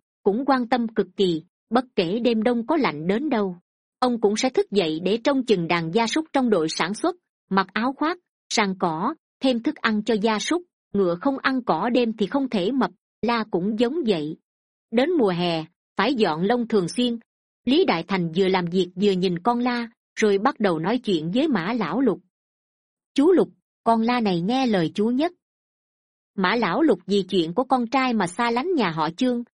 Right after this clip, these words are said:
nhưng lão nhị Chương Giọng Triều không lâu sau đó lại lâm bệnh qua đời. Trong lòng ông thực sự buồn bã, gia tộc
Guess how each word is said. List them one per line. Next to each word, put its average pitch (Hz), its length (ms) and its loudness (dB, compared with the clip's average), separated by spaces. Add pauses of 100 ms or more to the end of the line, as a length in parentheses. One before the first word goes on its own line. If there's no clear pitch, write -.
(160)
nhưng 285 200 0
lão 190 280 0
nhị 185 240 0
Chương 247 240 0
Giọng 170 240 0
Triều 180 180 2
không 247 220 -2
lâu 240 200 0
sau 233 240 -4
đó 262 200 0
lại 170 200 0
lâm 214 240 0
bệnh 156 240 -2
qua 220 240 -2
đời. 160 280 -4 (460)
Trong 294 160 0
lòng 190 300 2
ông 247 200 0
thực 208 160 0
sự 175 220 0
buồn 175 280 0
bã, 165 320 -4 (260)
gia 277 200 0
tộc 190 200 0